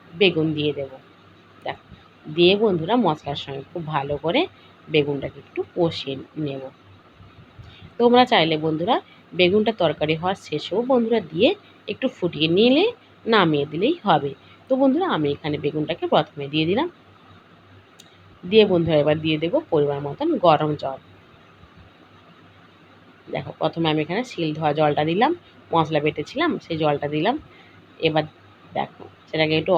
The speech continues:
অল্প গরম জল দিয়ে জলটা মিশিয়ে বন্ধুরা দিয়ে দিয়েছি। দেখো জলটা দেওয়ার সঙ্গে সঙ্গে তাড়াতাড়ি করে ফুটতে শুরু করে দেবে, যেহেতু বন্ধুরা উষ্ণ গরম জল মিশিয়ে দিয়েছি। দেখো আস্তে আস্তে তরকারিটা আমার ফুটতে শুরু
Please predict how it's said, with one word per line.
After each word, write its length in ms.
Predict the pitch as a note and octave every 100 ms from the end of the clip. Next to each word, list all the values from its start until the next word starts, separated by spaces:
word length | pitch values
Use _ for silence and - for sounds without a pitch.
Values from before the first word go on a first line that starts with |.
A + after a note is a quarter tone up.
| D#3
অল্প 180 | D3 D#3 C#3+ D#3 D3+
গরম 180 | D3 D3+
জল 120 | D#3 D#3+
দিয়ে 180 | D#3 G#3 D4
জলটা 220 | E3+ D3 D#3
মিশিয়ে 340 | D3 - F3+
বন্ধুরা 220 | F3 F3 E3+
দিয়ে 160 | F3+ F3
দিয়েছি। 240 | G3 - C4
দেখো 180 | D#3 C#3 _ _ _ - - - _ _ - _ - - -
জলটা 280 | E3 D3+ D#3+
দেওয়ার 200 | D#3 D3+
সঙ্গে 180 | - D3+
সঙ্গে 160 | E3 G#3
তাড়াতাড়ি 300 | B3+ A#3+ C#3+
করে 180 | - D3
ফুটতে 300 | D3 G3 F#3+
শুরু 200 | G#3 G#3+ G#3
করে 180 | G#3+
দেবে, 200 | G#3 A3+ G4 - - -
যেহেতু 240 | D#3 D3+ D3
বন্ধুরা 280 | D3 G3 D#4 F3
উষ্ণ 180 | - D#3+
গরম 160 | D3+ D3+
জল 140 | D3+ D3+ D#3
মিশিয়ে 260 | - G3+ G3
দিয়েছি। 300 | A3+ A3 F#4+ G4+ - - - -
দেখো 200 | - C3+
আস্তে 180 | C#3+ -
আস্তে 120 | D3 D3
তরকারিটা 300 | D3 D3+ D3+
আমার 160 | D3+ D3+
ফুটতে 280 | G3 G3 G#3+
শুরু 220 | A3 G#3+